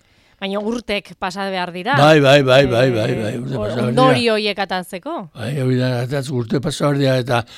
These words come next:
Speaker 2: hori seilauta gelditzeko daun bezala.
Speaker 1: Mhm.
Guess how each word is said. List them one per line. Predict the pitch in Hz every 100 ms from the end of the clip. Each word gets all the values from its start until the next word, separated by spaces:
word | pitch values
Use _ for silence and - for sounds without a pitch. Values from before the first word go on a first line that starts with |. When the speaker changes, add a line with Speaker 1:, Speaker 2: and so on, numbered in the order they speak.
| - -
Speaker 2:
hori | 143 139
seilauta | - 139 147 165 160 143
gelditzeko | 131 135 151 143 139 127
daun | 135 151 156
bezala. | 147 - 135 117 98 - _ _
Speaker 1:
Mhm. | 202 185 185